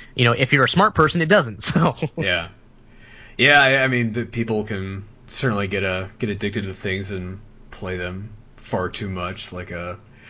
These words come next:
Speaker 2: I have with Heroes of the Storm over the past month.
Speaker 1: Heroes
Speaker 2: Anyway,
Speaker 1: of the
Speaker 2: but
Speaker 1: Storm.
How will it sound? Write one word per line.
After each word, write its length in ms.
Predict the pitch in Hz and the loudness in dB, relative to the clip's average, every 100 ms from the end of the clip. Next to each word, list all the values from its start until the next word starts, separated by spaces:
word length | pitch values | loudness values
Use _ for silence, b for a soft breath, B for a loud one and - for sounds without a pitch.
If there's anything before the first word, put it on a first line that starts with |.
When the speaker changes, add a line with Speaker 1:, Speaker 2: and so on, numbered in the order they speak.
| B B B B | B B B B
Speaker 2:
I 140 | 131 - | 4 4
have 160 | 139 | 4
with 100 | 147 | 2
Heroes 300 | 127 165 165 | 4 4 4
of 80 | 160 | 2
the 60 | 156 | 0
Storm 420 | - 196 190 180 | 6 8 8 6
over 120 | 175 | 6
the 120 | 180 | 4
past 320 | 170 170 170 165 | 6 6 6 6
month. 160 | 170 | 8
Speaker 1:
Heroes 180 | 220 214 | 10 10
Speaker 2:
Anyway, 360 | 214 175 147 117 | 10 10 8 6
Speaker 1:
of 100 | - | 4
the 60 | 123 | 2
Speaker 2:
but 60 | |
Speaker 1:
Storm. 720 | 110 202 208 208 202 196 160 | 6 8 10 8 8 6 2